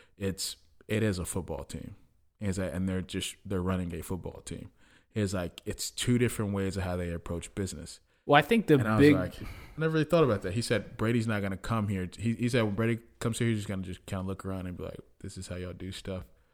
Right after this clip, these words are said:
Speaker 1: And he's like, he's so used to such strictness and structure and this, that, and that, that the Titans wouldn't have. And he was like, "No fault to the Titans," but he was like, "That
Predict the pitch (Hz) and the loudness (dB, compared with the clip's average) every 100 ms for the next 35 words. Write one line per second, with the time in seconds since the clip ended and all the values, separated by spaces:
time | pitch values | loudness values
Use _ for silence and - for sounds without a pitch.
0 | _ _ _ _ 98 98 95 87 101 - | _ _ _ _ 0 0 0 -2 -2 0
1 | 110 104 101 104 - 95 90 - - 87 | 2 4 2 0 -2 -6 -6 -6 -6 -4
2 | - - 110 95 - 92 - 87 - - | -8 -6 -4 -4 -4 -6 -6 -8 -10 -4
3 | 104 95 - 87 87 - - - _ 95 | -4 -4 -6 -8 -8 -14 -20 -20 _ -4
4 | 87 82 92 90 - 92 90 90 95 87 | -2 -2 -2 -4 -4 -4 -2 -2 -2 -4
5 | - _ _ _ - 90 - - 85 - | -12 _ _ _ -6 -6 -8 -14 -10 -4
6 | 98 90 82 92 92 92 90 90 90 71 | -2 -4 -6 -8 -8 -6 -4 -4 -6 -6
7 | 95 85 71 - - - _ _ _ _ | -6 -6 -8 -14 -20 -20 _ _ _ _
8 | _ _ _ _ 98 101 107 98 90 92 | _ _ _ _ -4 0 0 0 -2 0
9 | 98 92 - 95 - 80 - 117 123 92 | 0 -2 -2 -4 -4 -6 -4 0 0 -2
10 | 90 - - - - 90 87 85 82 82 | -6 -14 -20 -20 -8 -4 -4 -4 -6 -8
11 | - - - _ _ 104 95 - | -12 -20 -20 _ _ -4 -4 -6